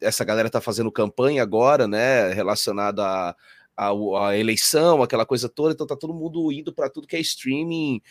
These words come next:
né, enfim, falar, né, e tal. E aí rolou aquele lance da, do, do pintou o clima, aquela parada toda e tal, e aí no meio do stream o cara só riu, assim,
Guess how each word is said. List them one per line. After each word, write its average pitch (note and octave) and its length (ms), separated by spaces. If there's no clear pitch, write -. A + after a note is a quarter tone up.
né, A#2+ 220
enfim, C3+ 400
falar, G#2+ 600
né, F2+ 160
e G2 60
tal. E2+ 340
E G#2+ 120
aí A2+ 260
rolou D3 340
aquele C3 280
lance A2+ 360
da, F#2 640
do, A2 200
do G#2 100
pintou B2+ 460
o C3 60
clima, A#2 720
aquela A#2+ 300
parada A#2+ 400
toda C3 460
e C3 40
tal, C#3+ 300
e D#3+ 80
aí D3+ 160
no E3+ 120
meio E3 200
do E3 120
stream F3+ 420
o G3 60
cara F#3+ 220
só G#3 200
riu, F3 380
assim, D2 320